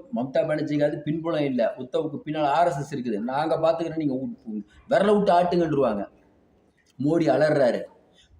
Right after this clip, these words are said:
ஆர் எஸ் எஸ் உள்ள வருது, நீங்க பண்றது தப்புங்கிற மாதிரி ஆர் எஸ் எஸ் சொல்லுது. ஒரு தலைவரை கூட தேர்ந்தெடுக்க முடியலைங்க. கொஞ்சம் யோசனை பாருங்க.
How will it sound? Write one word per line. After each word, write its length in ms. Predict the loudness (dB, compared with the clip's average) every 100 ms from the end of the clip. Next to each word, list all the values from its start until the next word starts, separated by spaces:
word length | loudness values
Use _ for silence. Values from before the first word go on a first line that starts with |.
| _
ஆர் 180 | 0 2
எஸ் 100 | 2
எஸ் 140 | 0
உள்ள 300 | 0 4 4
வருது, 300 | 4 0 -2 -2
நீங்க 200 | -4 -2
பண்றது 320 | -2 0 0 0
தப்புங்கிற 460 | -2 0 0 0
மாதிரி 140 | 2 2
ஆர் 180 | 2
எஸ் 100 | 2
எஸ் 300 | 0 -2 -6
சொல்லுது. 240 | -6 -6 -8 _ _ _
ஒரு 200 | -4 -4
தலைவரை 460 | 0 2 4 4 2
கூட 160 | 0 -2
தேர்ந்தெடுக்க 460 | -2 -2 -2 0
முடியலைங்க. 360 | -2 -2 -6 -8
கொஞ்சம் 220 | -4 -4
யோசனை 200 | -4 -4
பாருங்க. 380 | -4 -4 -4